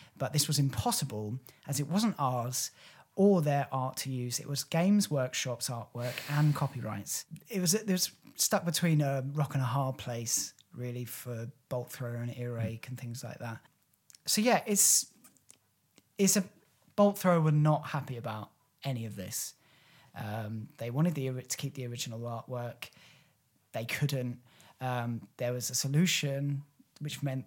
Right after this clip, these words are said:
that Realm of Chaos could still be printed, but Bolt Thrower wouldn't be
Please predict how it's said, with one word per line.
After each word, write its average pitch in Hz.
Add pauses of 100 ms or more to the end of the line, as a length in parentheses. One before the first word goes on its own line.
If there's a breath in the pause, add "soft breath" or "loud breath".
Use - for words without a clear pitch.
that 123 (640)
Realm 139
of 123
Chaos 123
could 139
still 123
be 117
printed, 135 (840 soft breath)
but -
Bolt 135
Thrower 127
wouldn't 131
be 117